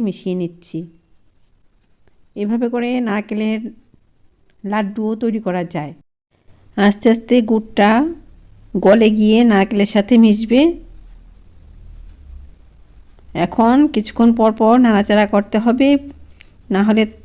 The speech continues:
তলায় নারকেল পুড়ে যাবে, গুড় পুড়ে যাবে। কাছে দাঁড়িয়ে থেকেই নাড়াচাড়া করতে হবে। গুড়গুলি খুবই নরম, খুন্তি দিয়েই কেটে নিতে পারছি।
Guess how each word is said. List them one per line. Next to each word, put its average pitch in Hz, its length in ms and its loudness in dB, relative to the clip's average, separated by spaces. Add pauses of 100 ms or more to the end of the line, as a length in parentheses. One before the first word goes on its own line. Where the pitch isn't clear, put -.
(320)
তলায় 220 500 2 (440)
নারকেল 190 400 0
পুড়ে 226 260 0
যাবে, 214 360 2 (240)
গুড় 208 240 0
পুড়ে 208 300 0
যাবে। 202 360 0 (800)
কাছে 190 300 -2
দাঁড়িয়ে 220 320 4
থেকেই 226 440 -2
নাড়াচাড়া 214 480 0
করতে 185 320 -6
হবে। 175 320 -2 (720)
গুড়গুলি 240 540 2
খুবই 233 340 0
নরম, 247 440 4
খুন্তি 214 380 0
দিয়েই 214 320 -2
কেটে 208 220 -2
নিতে 202 240 0
পারছি। 208 460 -4